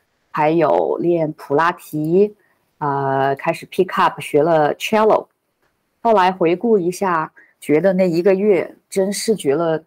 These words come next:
自己还做了不少事儿呢，觉得这个世界都更加可爱了一点。用我的话说，就是有一点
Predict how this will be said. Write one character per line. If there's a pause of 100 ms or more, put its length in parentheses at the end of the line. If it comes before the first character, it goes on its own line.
(220)
自
己
还
做
了
不
少
事
儿
呢， (480)
觉
得
这
个
世
界
都
更
加
可
爱
了
一
点。 (720)
用
我
的
话
说，
就
是 (160)
有
一
点